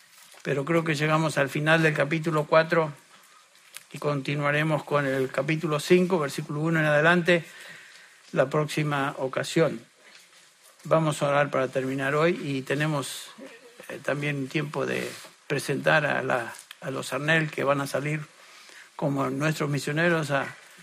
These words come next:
a la sucursal del cielo ahí en, en Cali. Vamos a orar.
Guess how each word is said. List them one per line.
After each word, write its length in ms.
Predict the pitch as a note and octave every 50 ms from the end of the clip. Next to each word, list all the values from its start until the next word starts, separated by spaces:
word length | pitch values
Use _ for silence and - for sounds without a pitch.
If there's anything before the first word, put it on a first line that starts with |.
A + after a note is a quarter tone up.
| - - - - - - - - - - -
a 60 | - D#3
la 100 | C#3+ C3+
sucursal 600 | - E3+ D#3 - D3 C#3 - - D#3+ D#3+ E3+ E3
del 160 | D3+ D3 C#3+
cielo 320 | - - D#3 D#3 D#3 D#3 D3+
ahí 240 | D3+ D3+ D3+ D3+ D3
en, 280 | C#3+ C3+ - - C3 - - - - - - - - - - - G3 G3 - - F3 F3 - - - - - - - - - - - - - - - - - - - - - - - - - - - - - - - - - F#3+
en 60 | F3+
Cali. 280 | F3 F#3+ E3 D#3 D3
Vamos 320 | F#3 D#3 E3 D#3+ D#3+ D3 -
a 60 | E3
orar. 380 | D#3+ D#3 - - - - -